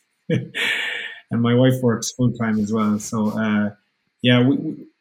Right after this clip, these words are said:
so how do I manage my week? I suppose, um, most people, you know, i-, in high performance, one of the big challenges I had was, uh, working with the national team is, like,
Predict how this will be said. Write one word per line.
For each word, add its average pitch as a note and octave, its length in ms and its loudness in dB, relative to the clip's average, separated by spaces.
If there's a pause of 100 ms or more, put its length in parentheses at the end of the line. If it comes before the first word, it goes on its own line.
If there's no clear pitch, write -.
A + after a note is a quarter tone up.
so C#3+ 460 2
how D#3 160 0
do D#3 160 4
I D3 60 4
manage D3 340 2
my B2+ 140 4
week? C#3 240 2
I C3 100 0
suppose, C#3+ 480 -2
um, A#2+ 560 0 (920)
most G3 280 6
people, C3+ 440 2
you B2+ 100 4
know, A#2 200 2
i-, A#2 320 -2 (180)
in B2 160 6
high C#3 180 4
performance, A#2+ 480 0
one B2+ 140 4
of A#2 40 6
the A2 60 2
big B2 200 4
challenges A2+ 440 2
I G#2 80 2
had A2 340 0
was, G2 300 -2
uh, G2 360 -2 (380)
working A#2 200 -2
with G#2 100 -2
the G#2+ 60 0
national A2 360 0
team G#2 220 0
is, G2 240 -2
like, G2 200 -2